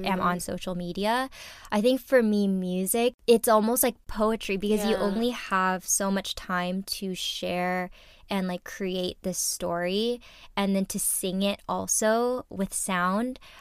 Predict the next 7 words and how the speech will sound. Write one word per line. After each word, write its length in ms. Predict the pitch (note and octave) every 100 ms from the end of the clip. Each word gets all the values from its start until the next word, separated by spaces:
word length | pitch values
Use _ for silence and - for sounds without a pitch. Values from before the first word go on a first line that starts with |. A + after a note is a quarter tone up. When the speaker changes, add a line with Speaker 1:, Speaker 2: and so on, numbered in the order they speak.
| -
Speaker 1:
I 120 | G#3
don't 100 | G#3
know, 140 | G3+ F#3
it's, 160 | F#3
like, 140 | G#3+ -
so 560 | - G3+ G#3+ A3 G#3+ - _ _ _ - - -
cool 600 | - F#3+ F#3 F3 E3